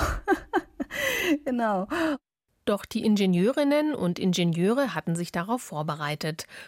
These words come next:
Speaker 2: und den Lander Mascot mit einem Schwungarm ausgestattet.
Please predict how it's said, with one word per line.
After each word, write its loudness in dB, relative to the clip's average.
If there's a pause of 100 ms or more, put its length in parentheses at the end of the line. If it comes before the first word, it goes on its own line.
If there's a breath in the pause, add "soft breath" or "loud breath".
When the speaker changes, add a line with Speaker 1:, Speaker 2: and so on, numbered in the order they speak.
Speaker 2:
und 2
den 2
Lander 2
Mascot -2
mit 0
einem 2
Schwungarm 0
ausgestattet. -4